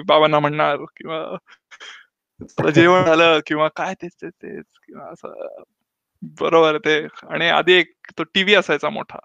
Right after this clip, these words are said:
Speaker 1: आणि आता ते फोनमध्ये सगळं चाललंय आणि तू म्हटलास तसं मल्टिप्लेक्स. अं,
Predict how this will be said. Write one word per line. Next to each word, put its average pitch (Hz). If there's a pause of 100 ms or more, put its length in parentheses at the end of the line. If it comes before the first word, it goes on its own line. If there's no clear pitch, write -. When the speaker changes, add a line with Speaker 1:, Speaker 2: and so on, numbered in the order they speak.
(220)
Speaker 1:
आणि -
आता -
ते -
फोनमध्ये 196
सगळं 170
चाललंय 151
आणि 160
तू -
म्हटलास 156
तसं 151
मल्टिप्लेक्स. 151 (1160)
अं, 143